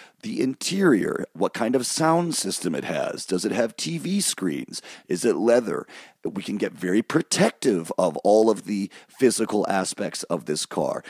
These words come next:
The car may run just fine and may be able to get us from point A to point B extraordinarily well and very reliably. But we become more concerned, not so much with that,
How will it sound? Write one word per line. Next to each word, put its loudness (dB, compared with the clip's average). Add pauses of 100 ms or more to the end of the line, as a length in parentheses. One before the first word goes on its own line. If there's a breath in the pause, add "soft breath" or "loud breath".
(140 loud breath)
The -2
car 2
may 2
run 4
just -2
fine 2
and -6
may -2
be -2
able 2
to -2
get -4
us -2
from -6
point 0
A -4
to 0
point -6
B -4 (500 loud breath)
extraordinarily 2
well 2
and -6
very -2
reliably. 2 (280 loud breath)
But 0
we 4 (140)
become -2
more 6
concerned, -2
not 2
so 2
much -2
with -8
that, -2